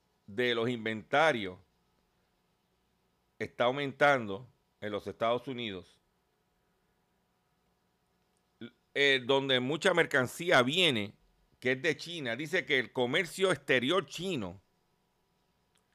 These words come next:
afronta situación extremadamente grave en el segundo semestre,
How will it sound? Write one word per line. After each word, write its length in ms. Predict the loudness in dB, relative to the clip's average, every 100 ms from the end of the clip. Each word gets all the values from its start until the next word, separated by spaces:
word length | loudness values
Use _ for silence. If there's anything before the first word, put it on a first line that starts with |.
| _ _ _
afronta 640 | -2 -2 2 2 4 2 2
situación 760 | 0 -6 -2 -2 -2 0 0 0
extremadamente 1500 | -2 0 0 2 0 2 2 0 -2 -4 -4 -4 -2 0
grave 500 | 4 6 6 6 0 -12 _ _ _ _ _ _ _ _ _ _ _ _ _ _ _ _ _
en 220 | -2 0
el 100 | -2
segundo 520 | -2 -2 -2 -2 -2
semestre, 760 | 0 -2 0 -4 -2 -4 -4